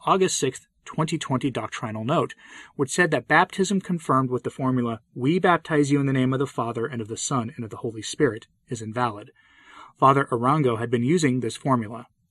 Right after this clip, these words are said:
End quote. At this point, the church should be offering any person who wants a conditional baptism to get one, unless they have a film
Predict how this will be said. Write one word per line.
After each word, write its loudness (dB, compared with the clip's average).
End -2
quote. -4
At 4
this 0
point, 0
the -6
church 2
should -2
be -2
offering 2
any 4
person -2
who -6
wants 0
a -4
conditional 2
baptism -4
to -6
get 4
one, -4
unless -6
they 2
have 2
a -2
film 0